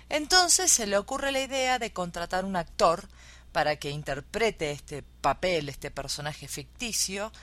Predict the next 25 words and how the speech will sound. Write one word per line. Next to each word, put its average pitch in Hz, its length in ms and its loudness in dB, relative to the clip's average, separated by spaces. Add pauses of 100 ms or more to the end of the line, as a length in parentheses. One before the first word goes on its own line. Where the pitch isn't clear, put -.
(360)
y 359 240 0
sacarse 233 460 4
de 208 80 0
encima 202 540 0
la 165 120 4
reunión 160 680 -4 (100)
y 143 80 -12
ya 135 140 -6
está. - 340 -12 (680)
Pero 277 180 0
sucede 147 840 6 (180)
que 120 100 -6
esta 135 280 -4
reunión 143 680 -4 (520)
no 180 160 2
va 160 180 12
por 131 120 0
el 131 200 -4
camino 143 480 -4
que 123 320 -8
el 123 180 -14
tipo 143 380 -6
este 135 240 -10
estaba 123 260 -6
esperando. 110 680 -8